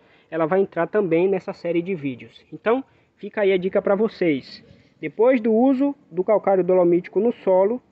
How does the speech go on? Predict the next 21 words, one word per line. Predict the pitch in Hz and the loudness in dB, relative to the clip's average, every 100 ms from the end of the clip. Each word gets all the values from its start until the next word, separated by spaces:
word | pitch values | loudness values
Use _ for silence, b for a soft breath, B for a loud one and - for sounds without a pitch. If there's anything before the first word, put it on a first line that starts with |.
| _ _ _ _ _ _ - | _ _ _ _ _ _ -20
você | 165 180 | -10 -6
vai | 156 180 | 0 0
usar | 214 160 160 185 214 _ _ | 0 0 0 0 -2 _ _
qualquer | 170 - 226 | -2 0 -4
que | 247 240 | -4 -4
seja | 220 214 208 | 0 2 2
o | |
adubo | 180 180 196 | 2 0 -2
que | 208 | -6
tenha | 190 190 196 | -2 0 0
à | 196 175 | 0 -6
sua | - 208 | -2 -4
disposição | 208 - 202 196 180 214 214 | -4 -4 -2 -2 -4 -2 -2
aí. | 139 127 _ _ | -4 -8 _ _
Lembrando | 156 165 165 190 214 196 | -2 0 2 0 0 -4
dos | 165 160 185 190 | -8 -4 0 0
adubos | 160 180 196 180 | 0 0 0 -4
estarem | - 190 185 | -4 -2 -2
curtidos, | 190 233 - 185 156 131 - | -2 -6 -6 -6 -6 -10 -14
estercos | 175 - 196 220 240 - | -16 -4 -2 -2 -8 -8
curtidos. | 269 - - 202 147 127 - | -8 -8 -8 -6 -6 -10 -14